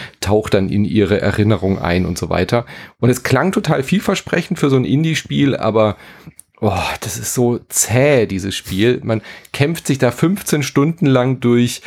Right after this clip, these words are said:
Inventarpuzzles, die einfach nur langweilig sind und, ähm,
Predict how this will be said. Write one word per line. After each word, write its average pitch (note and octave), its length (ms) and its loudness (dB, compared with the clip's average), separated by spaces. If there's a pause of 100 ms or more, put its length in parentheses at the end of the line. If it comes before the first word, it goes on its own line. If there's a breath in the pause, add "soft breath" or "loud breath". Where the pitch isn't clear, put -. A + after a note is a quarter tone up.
(380 loud breath)
Inventarpuzzles, B2+ 1400 0
die B2 280 2
einfach B2 280 -4
nur B2 120 4
langweilig G#2+ 560 2
sind A#2+ 300 0
und, - 340 -4
ähm, G#2 320 0